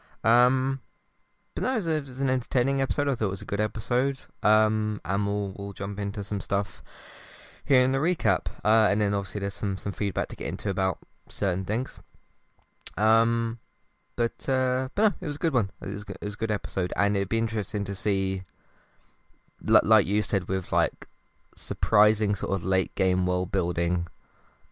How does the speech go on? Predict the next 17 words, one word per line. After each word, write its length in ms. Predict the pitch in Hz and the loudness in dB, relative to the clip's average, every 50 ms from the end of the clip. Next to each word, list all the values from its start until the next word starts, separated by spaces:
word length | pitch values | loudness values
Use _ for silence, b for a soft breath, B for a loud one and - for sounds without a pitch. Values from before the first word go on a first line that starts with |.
| - | -2
um, 640 | - 92 87 87 85 87 85 87 87 87 92 95 - - _ _ _ _ _ _ _ _ _ _ _ _ _ _ - | 2 4 4 4 4 4 4 4 2 0 -2 -6 -12 -18 _ _ _ _ _ _ _ _ _ _ _ _ _ _ -12
how, 280 | - - - 98 98 - - | -6 0 2 2 2 2 0
how 160 | 101 113 113 | 2 2 4
we're 120 | 120 123 | 4 4
gonna 220 | 107 117 104 98 92 | 4 2 2 2 2
fit 300 | - - - - 104 - | 0 -2 2 2 2 2
everything 420 | - 101 90 95 92 - 95 92 | 2 0 0 0 -2 0 0 2
in. 180 | 92 90 87 85 | 4 4 4 6
Like, 160 | 87 92 - | 8 10 10
are 160 | - 117 123 | 10 10 8
we 160 | 127 131 131 | 8 6 4
gonna 240 | - 131 117 110 107 | 2 2 2 2 2
have 260 | 110 110 101 104 104 | 4 4 2 2 0
three 880 | - - - - - - - - - - 110 107 107 104 101 101 101 98 | -4 -12 -14 -14 -12 -14 -14 -8 -2 0 2 2 4 2 2 2 0 0
forty-five 680 | - - - 107 101 - - 104 - - 92 95 95 95 | -2 0 -2 0 0 0 -2 -4 -2 0 0 0 2 0
minute 200 | 98 95 82 - | 0 0 0 -2
episodes? 680 | - - - 98 - - 101 104 110 - - - - | -4 -4 -4 -4 -2 0 0 0 0 -2 -6 -12 -12